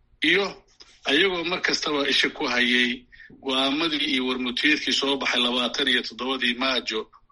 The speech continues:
labadii kun iyo labaatan iyo saddexdii, oo waxyaabihii ku qornaay kuna saabsanaay hannaanka doorashada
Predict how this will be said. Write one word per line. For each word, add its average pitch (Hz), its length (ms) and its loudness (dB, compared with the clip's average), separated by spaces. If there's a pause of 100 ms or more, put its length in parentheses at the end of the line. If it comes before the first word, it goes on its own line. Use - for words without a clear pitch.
(300)
labadii 131 380 2
kun 131 200 -4
iyo 120 120 0
labaatan 120 420 0
iyo 117 140 4
saddexdii, 123 640 0 (1000)
oo 120 260 -2 (140)
waxyaabihii 151 640 2
ku - 160 -8
qornaay 127 480 0
kuna 156 260 -4
saabsanaay 123 600 0
hannaanka 135 520 0
doorashada 123 560 -2